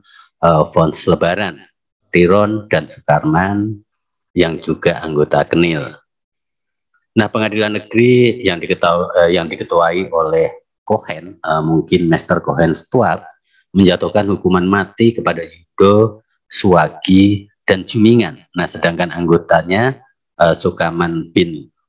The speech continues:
Wongso Taruno dihukum sembilan tahun penjara. Kemudian Darmo Warsito bin Singo Dikromo dipenjara selama lima tahun, kemudian Tiron bin Gugis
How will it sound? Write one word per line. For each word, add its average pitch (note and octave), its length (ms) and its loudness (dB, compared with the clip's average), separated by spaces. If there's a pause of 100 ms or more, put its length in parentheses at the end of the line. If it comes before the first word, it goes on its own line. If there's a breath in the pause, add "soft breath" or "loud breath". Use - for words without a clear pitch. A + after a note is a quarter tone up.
(120)
Wongso E2+ 560 -2
Taruno E2 560 -4
dihukum E2 320 -4
sembilan E2 400 -6
tahun F2+ 400 -4
penjara. G#2 560 -4 (640)
Kemudian F2+ 560 -2
Darmo E2+ 400 0
Warsito F2+ 720 -2
bin F2 320 -4 (320)
Singo B2 480 0
Dikromo G2+ 800 -4 (480)
dipenjara E2 560 -2
selama E2 400 -4
lima D#2+ 240 -2
tahun, A#2 640 -4 (160)
kemudian D#2+ 480 -4
Tiron E2+ 400 0
bin E2 160 -4
Gugis - 480 0